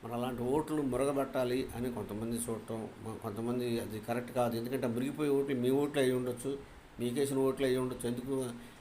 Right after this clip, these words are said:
మీకు ఎందుకు వేయలేదు అనుకుంటున్నారు మీరు? కాబట్టి ఈ పోస్టులో ఓటు అనేది ప్రతి ఒక్కరి హక్కు. ఒకరు వేసిన ఓటుని దాన్ని ఎలా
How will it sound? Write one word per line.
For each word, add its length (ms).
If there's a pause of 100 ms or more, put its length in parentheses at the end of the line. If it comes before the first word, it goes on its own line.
(120)
మీకు 160
ఎందుకు 200
వేయలేదు 300
అనుకుంటున్నారు 460
మీరు? 260 (960)
కాబట్టి 540 (500)
ఈ 60
పోస్టులో 560 (100)
ఓటు 240
అనేది 400
ప్రతి 300
ఒక్కరి 240
హక్కు. 480 (560)
ఒకరు 200
వేసిన 260
ఓటుని 440
దాన్ని 340
ఎలా 300